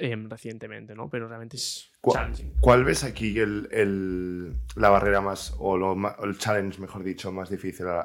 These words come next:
Speaker 2: a, en la, en el playbook de abrir un país? Parte de conductores, la, encontrar talento ahí, la parte de partnerships, ir con partnerships que te acompañen ahí. Em, cu-, cu-, ¿cómo es,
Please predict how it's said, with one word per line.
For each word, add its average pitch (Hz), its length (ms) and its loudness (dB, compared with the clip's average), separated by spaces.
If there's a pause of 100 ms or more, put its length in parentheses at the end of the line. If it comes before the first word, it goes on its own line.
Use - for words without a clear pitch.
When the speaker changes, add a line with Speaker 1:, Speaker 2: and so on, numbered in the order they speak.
Speaker 2:
a, 92 80 -2
en 95 200 -6
la, 87 200 -4
en 92 100 -8
el 87 200 -6
playbook 90 360 -2
de 92 60 -6
abrir 87 140 -2
un 87 100 -10
país? 82 400 -8 (340)
Parte 104 260 2
de 110 40 0
conductores, 113 920 0 (320)
la, 90 220 0
encontrar 95 480 -2
talento 90 340 -6
ahí, 110 240 -4 (380)
la 80 80 -8
parte 90 240 -4
de 90 100 0
partnerships, 95 800 -2
ir 90 100 -6
con 87 160 -8
partnerships 87 420 -4
que - 60 -10
te 87 80 -6
acompañen 85 540 -4
ahí. 101 340 -4 (400)
Em, 90 600 -4 (180)
cu-, - 200 -16
cu-, - 260 -10
¿cómo 123 340 4
es, - 420 0